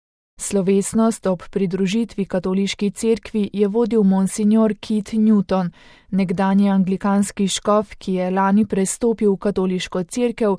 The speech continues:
in bil januarja dva tisoč enajst s strani Benedikta šestnajstega imenovan za prvega ordinarija osebnega ordinariata Naše Gospe iz Walsingema.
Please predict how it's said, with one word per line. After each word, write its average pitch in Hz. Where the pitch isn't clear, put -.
in 196
bil 196
januarja 220
dva 185
tisoč 190
enajst 208
s -
strani 196
Benedikta 190
šestnajstega 208
imenovan 208
za 196
prvega 208
ordinarija 196
osebnega 196
ordinariata 202
Naše 196
Gospe 196
iz 208
Walsingema. 185